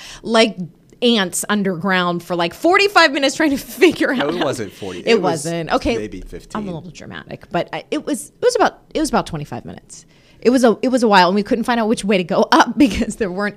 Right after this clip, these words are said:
Speaker 1: elevators in certain parts of the train station. So, I mean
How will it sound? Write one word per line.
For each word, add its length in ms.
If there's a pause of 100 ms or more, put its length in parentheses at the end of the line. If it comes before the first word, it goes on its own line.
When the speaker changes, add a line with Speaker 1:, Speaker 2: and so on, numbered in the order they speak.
Speaker 1:
elevators 800
in 180
certain 320
parts 400 (400)
of 100
the 60
train 260
station. 540
So, 580
I 40
mean 260